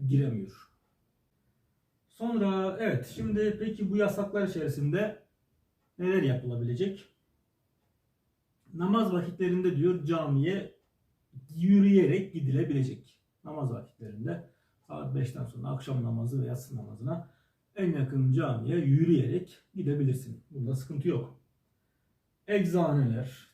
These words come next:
tıbbi malzeme mağazaları, kooperatif marketleri, yani buradaki kooperatif marketler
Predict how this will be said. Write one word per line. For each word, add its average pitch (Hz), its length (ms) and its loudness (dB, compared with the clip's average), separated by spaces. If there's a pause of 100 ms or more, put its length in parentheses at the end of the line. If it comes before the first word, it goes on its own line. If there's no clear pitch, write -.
(120)
tıbbi 160 460 2
malzeme 151 1080 -2 (560)
mağazaları, 123 840 0 (300)
kooperatif 147 680 -6
marketleri, 127 840 -4 (540)
yani 127 300 -6
buradaki 127 460 -6
kooperatif 131 480 -4
marketler 131 580 -4